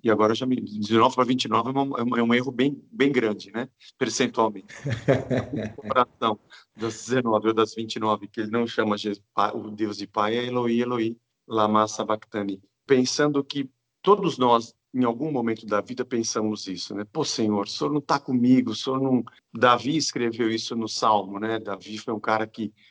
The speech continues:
Speaker 1: por muitos momentos, se sentiu assim, né? Perseguido por Saul. E acho que é Jesus dizendo, "Nenhum de vocês sabe o que é isso."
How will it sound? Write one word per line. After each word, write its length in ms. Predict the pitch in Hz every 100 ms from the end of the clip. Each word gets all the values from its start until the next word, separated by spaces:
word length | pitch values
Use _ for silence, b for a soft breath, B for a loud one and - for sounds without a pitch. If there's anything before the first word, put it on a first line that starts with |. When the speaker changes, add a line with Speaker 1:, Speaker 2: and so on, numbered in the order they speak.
| b b _ -
Speaker 1:
por 140 | 107
muitos 440 | 107 127 131 113
momentos, 640 | 110 107 104 120 123 131 -
se 300 | - - -
sentiu 380 | 117 113 120 107
assim, 460 | 104 - 110 104
né? 280 | 101 113 117 _ _
Perseguido 560 | 120 120 120 110 120 110
por 200 | 120 104
Saul. 840 | - 101 101 120 143 127 107 92 _ _ _ _ _ _
E 160 | 135 131
acho 300 | 139 - 143
que 180 | - 156
é 100 | 156
Jesus 380 | 160 147 151 143
dizendo, 520 | 143 135 131 123 131
"Nenhum 340 | 143 156 180
de 100 | 147
vocês 520 | 120 110 - 104 98
sabe 280 | - 98 101
o 60 | 101
que 120 | 107
é 40 |
isso." 360 | - - -